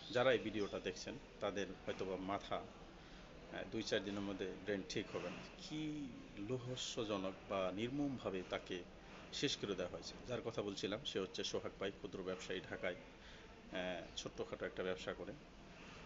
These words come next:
প্রতিনিয়ত সে চাঁদা দিয়ে আসছে চাঁদাবাজদের। হয়তোবা এই এখন সে না করেছে, যার জন্য তাকে এই নির্মম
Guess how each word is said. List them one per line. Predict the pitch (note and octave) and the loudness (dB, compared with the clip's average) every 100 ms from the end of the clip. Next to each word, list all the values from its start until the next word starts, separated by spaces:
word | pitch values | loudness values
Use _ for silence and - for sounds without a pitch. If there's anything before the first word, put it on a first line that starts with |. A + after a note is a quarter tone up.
| - - | -12 -2
প্রতিনিয়ত | - A2+ A2 G#2+ G#2 G#2 | 2 2 4 2 2 2
সে | - F#2 | 0 2
চাঁদা | G2+ G2 F#2+ | 4 4 4
দিয়ে | G2 | 6
আসছে | F#2+ - G2 | 4 2 -2
চাঁদাবাজদের। | - F#2+ F#2 F#2 - F#2+ - - - - - - - - | 0 0 2 0 0 -4 -4 -10 -14 -14 -14 -14 -8 -2
হয়তোবা | G2 G2 G2 - | 0 4 4 2
এই | G#2+ G2+ | 2 2
এখন | - G2 F#2 - | 2 -2 -2 -2
সে | - F2+ | 0 0
না | F2+ F#2+ F#2 | 2 2 2
করেছে, | F#2+ F#2+ - - | 0 -4 -6 -2
যার | G2 F#2 | 0 2
জন্য | F#2+ F#2 F#2 - - - - - | 0 0 -4 -8 -12 -12 -8 0
তাকে | G2+ G2+ | 2 4
এই | F#2+ F#2+ | 2 2
নির্মম | G2+ G#2+ G#2+ | 2 2 0